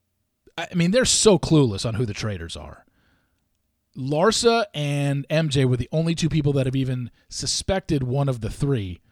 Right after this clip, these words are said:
which was Dan. Dan got two votes at the last roundtable. However, last night at the roundtable, Parvati decided to say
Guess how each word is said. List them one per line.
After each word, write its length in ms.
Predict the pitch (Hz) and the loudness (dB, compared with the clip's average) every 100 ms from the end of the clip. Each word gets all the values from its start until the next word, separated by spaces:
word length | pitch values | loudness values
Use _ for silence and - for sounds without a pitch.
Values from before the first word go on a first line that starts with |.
| _ _ - | _ _ -4
which 280 | 120 127 123 | -2 -2 -2
was 640 | 107 104 101 98 - - _ _ _ - | -2 -2 -4 -6 -8 -12 _ _ _ -4
Dan. 400 | 143 117 73 _ _ _ _ _ _ | -2 -2 -10 _ _ _ _ _ _
Dan 200 | 139 143 | 0 0
got 160 | 127 - | -2 -4
two 180 | 180 | -2
votes 280 | 156 135 120 | 2 0 0
at 80 | 113 | -6
the 80 | 113 | -6
last 260 | 113 110 | -6 -6
roundtable. 580 | 113 113 110 - 80 - _ _ _ _ | -6 -4 -6 -8 -14 -18 _ _ _ _
However, 840 | - 151 165 196 269 170 95 82 _ _ _ _ - | -6 -2 0 2 2 2 -2 -8 _ _ _ _ -12
last 400 | 92 190 392 - | -6 -4 -2 0
night 160 | 185 | 2
at 80 | 147 | 2
the 80 | 139 | 2
roundtable, 760 | 127 120 110 - 95 87 123 - _ _ _ _ _ _ _ _ _ - | 0 -2 -2 -4 -6 -6 -8 -10 _ _ _ _ _ _ _ _ _ -8
Parvati 480 | - 285 311 185 | 0 2 4 2
decided 580 | 135 135 - 147 139 135 | 0 -2 0 2 2 0
to 100 | 147 | -2
say 560 | 131 - 123 110 139 | 0 0 0 -2 -4